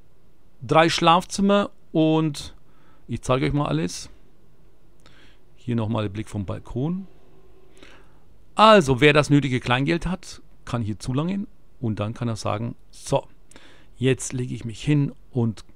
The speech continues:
gehe zum Pool, wann ich möchte. Und zur Winterzeit natürlich nicht. Und hier dieses Schlafzimmer hat noch ein, äh, extra Bad. Und wie ihr sehen könnt,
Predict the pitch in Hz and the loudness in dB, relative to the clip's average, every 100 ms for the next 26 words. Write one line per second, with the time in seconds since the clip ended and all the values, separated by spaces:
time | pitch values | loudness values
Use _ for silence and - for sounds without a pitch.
0 | - - 120 - 117 117 - - - - | -12 -4 -2 0 -2 -4 -10 -20 -20 -20
1 | - - - - - - - 185 175 143 | -20 -20 -20 -20 -20 -16 -4 0 2 4
2 | 143 139 139 135 - 131 117 - - - | 4 2 2 -2 0 0 0 -4 -18 -20
3 | - - - - - - - - - - | -20 -20 -18 -18 -18 -18 -18 -18 -20 -10
4 | 123 120 120 120 101 - - - 107 117 | -2 2 2 2 -2 -10 -12 -6 -2 0
5 | 117 - 107 - - - - 104 101 - | -2 -2 -4 -6 -18 -12 -10 -8 -6 -2
6 | 127 131 - - - - - - - - | -2 -2 -10 -16 -18 -20 -20 -20 -20 -20
7 | - - - 123 123 - 160 143 147 143 | -20 -12 -2 0 0 2 4 4 4 0
8 | - - - 143 143 147 143 131 139 131 | -2 -8 2 4 4 2 2 4 2 0
9 | 131 127 120 127 127 117 - - 135 - | 0 -2 -2 -2 -6 -8 -10 -6 -6 0
10 | 147 135 147 156 - - - - - - | 0 4 6 4 0 -14 -16 -20 -20 -20
11 | - - - - - - - - - - | -20 -20 -20 -20 -20 -20 -20 -20 -20 -20
12 | - - - - - - - - 127 123 | -20 -20 -20 -20 -20 -20 -20 -8 -2 2
13 | 151 127 143 170 160 165 165 - | 4 4 4 4 4 2 0 -4